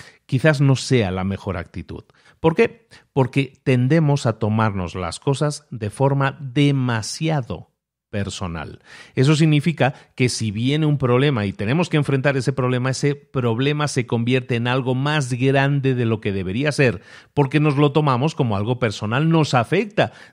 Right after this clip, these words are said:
de una, de, de forma emocional incluso. No debemos tomarnos las cosas de forma personal, debemos ser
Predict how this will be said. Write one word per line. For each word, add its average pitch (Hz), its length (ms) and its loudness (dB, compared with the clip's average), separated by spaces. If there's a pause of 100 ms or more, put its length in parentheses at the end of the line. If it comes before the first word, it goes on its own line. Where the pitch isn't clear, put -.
de 120 220 2
una, 131 320 2
de, 117 260 0
de 120 160 -2
forma 175 340 0
emocional 117 1040 -2 (180)
incluso. 104 680 -6 (500)
No 151 320 0
debemos 131 560 0
tomarnos 107 460 -2
las 95 180 -4
cosas 101 300 -4
de 98 100 -6
forma 131 520 0
personal, 123 540 -2
debemos 113 440 -4
ser 120 280 -4